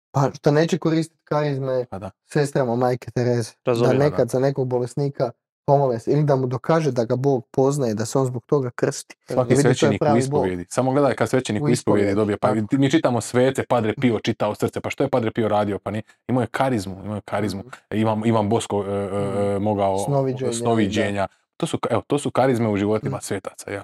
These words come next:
Speaker 2: Evo, to je... I svi smo pozvani na to, u stvari. To je dio našeg kršćanskog identiteta, samo ga moramo otkriti, doživjeti i krštenje u Duhu Svetom je nešto što u nama oživljava te milosti.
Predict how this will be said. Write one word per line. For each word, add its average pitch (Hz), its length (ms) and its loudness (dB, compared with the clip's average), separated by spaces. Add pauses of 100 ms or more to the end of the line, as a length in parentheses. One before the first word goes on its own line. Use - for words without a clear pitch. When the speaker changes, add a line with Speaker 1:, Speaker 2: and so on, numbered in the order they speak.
(100)
Speaker 2:
Evo, - 100 -20 (100)
to 104 140 -6
je... 98 140 -6 (1400)
I 156 80 0
svi - 160 2
smo 135 140 4
pozvani 104 360 2
na 90 160 -4
to, - 120 -10
u 92 40 -10
stvari. 98 240 -2
To - 100 2
je 120 60 4
dio 135 160 4
našeg 131 240 0
kršćanskog 113 460 0
identiteta, 107 540 0
samo 113 180 -2
ga 104 60 0
moramo 107 420 2
otkriti, 107 380 0
doživjeti 107 600 0
i 104 120 -4
krštenje 117 360 -2
u 101 40 0
Duhu 107 180 -4
Svetom 110 340 -2
je 101 60 -4
nešto 104 200 -6
što - 120 -6
u 104 40 -4
nama 98 180 -2
oživljava 95 480 -4
te - 160 -14
milosti. 95 320 -14